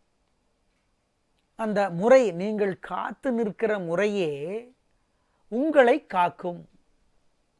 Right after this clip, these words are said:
உறுதியா? அட போங்க, எத்தனையோ பேர் காணாம போயிட்டாங்க, அழிஞ்சு போயிட்டாங்க, வீணா போயிட்டாங்க. பாரதியார் அவர்களுடைய இறுதி ஊர்வலத்துல கலந்து கொண்டவர்களுடைய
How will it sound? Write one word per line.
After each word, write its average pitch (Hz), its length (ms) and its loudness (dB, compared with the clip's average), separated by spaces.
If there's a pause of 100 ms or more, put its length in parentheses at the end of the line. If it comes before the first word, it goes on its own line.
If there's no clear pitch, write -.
உறுதியா? 175 440 4 (560)
அட 240 160 -2
போங்க, 240 320 -2 (2500)
எத்தனையோ 196 460 -6
பேர் 185 200 -10 (960)
காணாம 185 400 -2
போயிட்டாங்க, 165 480 -8
அழிஞ்சு 185 340 -2
போயிட்டாங்க, 160 420 -6 (520)
வீணா 220 360 2
போயிட்டாங்க. 165 440 -2 (1000)
பாரதியார் 185 460 0
அவர்களுடைய 175 420 -2
இறுதி 220 280 -2
ஊர்வலத்துல 151 600 -4 (1080)
கலந்து 226 360 6
கொண்டவர்களுடைய 185 640 2